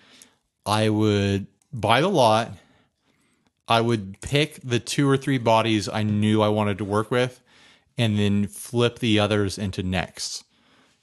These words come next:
You know, like, have them up and, like, "We'll trade for Mexican neck," you know,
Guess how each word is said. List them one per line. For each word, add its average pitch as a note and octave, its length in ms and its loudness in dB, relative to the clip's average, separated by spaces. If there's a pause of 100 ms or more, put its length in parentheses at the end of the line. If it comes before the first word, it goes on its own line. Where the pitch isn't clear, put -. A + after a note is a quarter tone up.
(100)
You G#2+ 120 -4
know, F2+ 160 -4
like, F2 220 -8 (140)
have A2 160 -2
them G#2 140 -4
up G#2 120 -2
and, A2 80 -8
like, F#2+ 140 -6
"We'll C3 180 0
trade B2 340 -2
for A2+ 160 -4
Mexican G#2 480 -4
neck," - 340 -10
you G2 160 -8
know, F2 280 -4